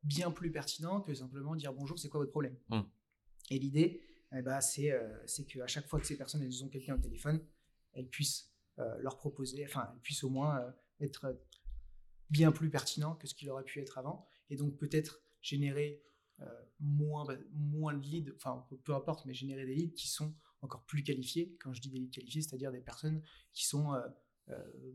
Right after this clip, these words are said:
Speaker 1: beaucoup plus, euh, intéressées qu'on ne le pense et savoir en fait qu'en est-il. En règle générale, une personne par exemple qui a téléchargé un contenu, il peut s'avérer qu'elle n'était pas encore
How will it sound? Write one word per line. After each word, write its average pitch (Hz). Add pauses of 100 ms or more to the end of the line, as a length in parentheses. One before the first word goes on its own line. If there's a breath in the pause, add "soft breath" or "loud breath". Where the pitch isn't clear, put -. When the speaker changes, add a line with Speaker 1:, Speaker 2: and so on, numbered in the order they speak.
Speaker 1:
beaucoup 143
plus, 147
euh, 127 (600 soft breath)
intéressées 143
qu'on 139
ne 131
le 127
pense 151 (200 soft breath)
et 139
savoir 135
en 127
fait 143
qu'en 127
est-il. 160 (120)
En 123
règle 127
générale, 131
une 127
personne 135
par 123
exemple 131
qui 135
a 127
téléchargé 131
un 127
contenu, 151
il 156
peut 147
s'avérer 127
qu'elle 143 (360 loud breath)
n'était 123
pas 123
encore 127